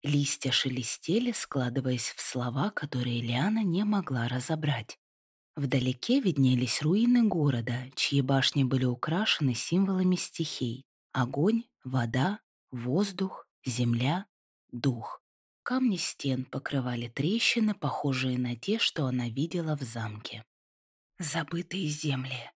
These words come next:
прошептала Лиана. «Мы на месте». Эрик осмотрелся, достал хроноскоп и начал настраивать его. «Временное поле здесь нестабильно»,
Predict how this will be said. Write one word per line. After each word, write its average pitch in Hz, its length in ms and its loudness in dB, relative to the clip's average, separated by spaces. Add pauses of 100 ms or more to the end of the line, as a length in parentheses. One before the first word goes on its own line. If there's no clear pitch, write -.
(220)
прошептала 123 680 0
Лиана. 117 600 0 (460)
«Мы 202 160 4
на 202 120 4
месте». 143 600 0 (300)
Эрик 151 400 2
осмотрелся, 139 1080 0
достал 139 440 0
хроноскоп 135 760 0 (120)
и 143 100 4
начал 208 380 2
настраивать 127 960 -2
его. 120 320 -6 (400)
«Временное 131 640 2
поле 196 360 2
здесь 131 400 0
нестабильно», 135 800 0